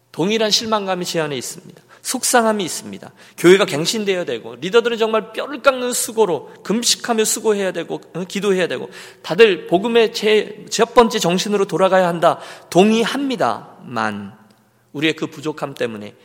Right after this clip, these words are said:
교회에 대한, 성도에 대한, 그리스도의 복음 사역에 대한 포기는 인정할 수가 없습니다. 당연하죠. 우리들의 소망의 근거는 우리에게 있지 않아요. 우리들의 소망의 근거는 교회를 세우신 예수 그리스도 그분에게 있기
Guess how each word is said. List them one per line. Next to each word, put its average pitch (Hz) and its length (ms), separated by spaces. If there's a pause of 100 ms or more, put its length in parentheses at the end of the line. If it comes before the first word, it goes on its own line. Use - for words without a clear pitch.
(140)
교회에 160 280
대한, 156 240
성도에 185 420
대한, 147 240 (200)
그리스도의 156 440
복음 147 260
사역에 143 320
대한 131 220
포기는 170 460
인정할 127 380
수가 120 360 (280)
없습니다. 95 560
당연하죠. 202 580 (260)
우리들의 269 360
소망의 269 420
근거는 190 640 (220)
우리에게 160 400
있지 - 240
않아요. 92 260 (320)
우리들의 131 380
소망의 131 420
근거는 107 420
교회를 156 380
세우신 139 460
예수 139 280
그리스도 131 380 (260)
그분에게 110 440
있기 113 400